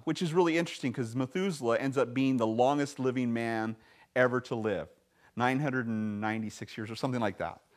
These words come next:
No, sixty-nine years. Okay, is that what it was? Yeah, okay, so nine hundred sixty-nine years, longer than anybody else. And that just shows God's grace, right? When he dies, judgment's coming. And so his name was,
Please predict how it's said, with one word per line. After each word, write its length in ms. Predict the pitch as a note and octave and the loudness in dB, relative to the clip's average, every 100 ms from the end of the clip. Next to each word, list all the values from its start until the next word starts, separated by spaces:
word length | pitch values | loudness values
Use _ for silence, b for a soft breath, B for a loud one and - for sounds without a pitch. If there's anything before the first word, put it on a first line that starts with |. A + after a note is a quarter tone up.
| b b b b b _ - | b b b b b _ 2
No, 120 | A#2+ | 2
sixty-nine 360 | - A#2+ G#2+ | 2 -6 -8
years. 120 | E2+ - | -8 -6
Okay, 80 | |
is 80 | G2+ | -4
that 80 | G2 | -2
what 120 | F#2+ | -2
it 20 | |
was? 140 | F#2+ - B B | -4 -8 B B
Yeah, 160 | A#2 F2 | 0 2
okay, 240 | D3 F3 | 4 4
so 280 | D#3 F3 D3+ B - | 6 6 6 B 2
nine 200 | E3 F3+ | 4 4
hundred 100 | E3+ | 0
sixty-nine 500 | F3+ - D#3+ D3 D3 | -2 -2 2 2 4
years, 360 | D#3+ C3 - - | 4 4 0 0
longer 360 | C3+ E3+ F3 | 4 4 4
than 140 | D3+ C#3+ | 2 0
anybody 460 | D#3+ D#3+ D3+ D3 D3+ | 0 4 4 6 6
else. 240 | B2+ - | 6 4
And 140 | D3 C#3+ | 0 0
that 100 | G#3+ | 0
just 140 | A#3+ | -2
shows 220 | - D#3+ | -2 0
God's 240 | D3+ A#2+ A2 | 2 2 2
grace, 480 | B2 B2 C#2+ - G#2+ | 0 0 0 -6 -2
right? 280 | F#2+ A#2 - _ _ | -2 -2 -8 _ _
When 160 | A#2+ C#3 | -4 0
he 160 | F3 | 2
dies, 580 | D#3 C3+ B2+ B2+ B2+ - - | 6 6 6 4 -2 -10 -4
judgment's 460 | A#2+ B2 A#2+ A#2 - | 4 4 4 -4 -4
coming. 360 | A#2+ G2+ D#2+ F2 | -4 -4 -6 -10
And 100 | A2 | -2
so 140 | C3 | 0
his 160 | C3+ A#2+ | 0 0
name 240 | C3 B2+ | 0 0
was, 340 | A2 G#2+ G#2+ | 0 -2 -4